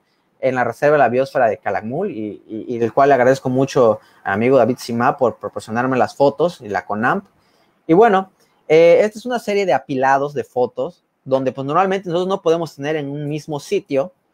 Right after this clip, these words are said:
salvo con barriga llena, creo yo, a un jaguar y un pecarí de labios blancos. Entonces, la conam, pues, empezaron con estas ideas, este, de, de comparar tallas, tamaños,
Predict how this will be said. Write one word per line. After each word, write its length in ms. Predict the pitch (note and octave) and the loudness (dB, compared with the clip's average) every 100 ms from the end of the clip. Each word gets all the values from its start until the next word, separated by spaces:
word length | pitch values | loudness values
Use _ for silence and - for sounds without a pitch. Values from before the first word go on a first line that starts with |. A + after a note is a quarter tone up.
| _ _ _ | _ _ _
salvo 340 | - B2+ B2 | -2 0 0
con 140 | - A#2 | -2 -2
barriga 380 | A#2 C3 C#3+ | 0 0 0
llena, 360 | C#3+ D3+ C#3+ A#2 | -2 -4 -6 -8
creo 180 | - B2+ | -4 -2
yo, 200 | A#2+ C3 | 0 0
a 100 | C3+ | -2
un 80 | E3 | -4
jaguar 380 | - C#3+ D#3 D#3 | -4 0 2 0
y 40 | |
un 80 | D#3+ | -4
pecarí 380 | - - B2+ C#3 | -8 -6 -4 -2
de 80 | |
labios 380 | A#2+ G#2 A2+ A2 | -2 -2 -4 -8
blancos. 520 | C#3+ F#3+ A3 - _ _ _ _ _ _ - | -8 -8 -10 -16 _ _ _ _ _ _ -8
Entonces, 680 | C3+ D3+ F3+ F3+ G3 F#3 _ _ _ _ _ _ _ _ | -4 0 0 2 0 0 _ _ _ _ _ _ _ _
la 180 | C#3+ C#3 | -2 -2
conam, 520 | D#3 D#3+ F3+ F#3 F#3+ | -2 0 2 2 -2
pues, 200 | E3+ C3 | -6 -8
empezaron 480 | A#2+ A#2+ C3+ C3+ C#3 | -8 -6 0 0 0
con 340 | C3 A2 G2+ | -4 -10 -10
estas 280 | G2+ C3+ B2 | -8 -8 -8
ideas, 540 | C#3 D#3 D3 C#3 E3 _ _ _ _ _ | 0 4 4 2 -2 _ _ _ _ _
este, 1200 | - G#2 G#2 - A2+ G#2 G#2 G#2 G#2 G#2 G2+ - | -4 -4 -4 -6 -4 -2 -2 0 0 0 0 -2
de, 720 | G#2+ A#2 A2 A2 A2 G#2+ G#2 - _ _ _ _ _ _ _ _ - | -2 0 2 2 2 2 -2 -6 _ _ _ _ _ _ _ _ -4
de 180 | C#3+ | -2
comparar 540 | - D3 D#3+ D#3 E3+ - | 0 0 2 2 2 2
tallas, 480 | F#3 F3 F3+ E3+ - | 2 4 4 0 0
tamaños, 760 | C#3 D3 D#3+ E3 E3 F3+ F#3 | -4 -2 -4 -4 -8 -10 -12